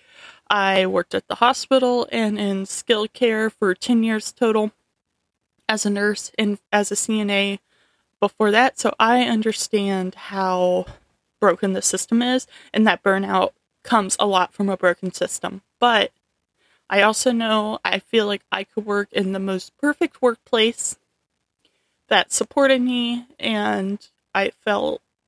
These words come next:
happy and fulfilled and all those things. And if I'm not, you know, if I'm not doing the things for my mental health outside of that,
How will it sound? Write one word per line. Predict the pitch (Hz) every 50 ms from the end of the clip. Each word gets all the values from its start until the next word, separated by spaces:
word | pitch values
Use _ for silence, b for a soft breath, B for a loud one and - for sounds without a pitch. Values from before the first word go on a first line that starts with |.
| _
happy | - - - 254 247 _ - 240 240 233 226 226
and | 214 202 190 185 - _ _ _ _
fulfilled | _ - 220 - _ - 247 247 240 226 233 220
and | 208 208 220 -
all | 277 285 277
those | 269 254 240 - -
things. | - 220 214 214 214 208 - -
And | - 208 202
if | 208 - - -
I'm | - 202 220
not, | 240 233 226 214 _ _
you | 208 220 220
know, | 214 202 196
if | 185 202 _
I'm | 202 214
not | 226 - -
doing | 226 220 214
the | 202 202
things | _ - 196 196 208 214 -
for | - - 190
my | 185 185 180 185
mental | 208 233 226 - - 226 233
health | - 247 226 220 220 _ - -
outside | 190 190 - - - 214 208 214
of | 247 247 -
that, | 294 311 320 339 330 _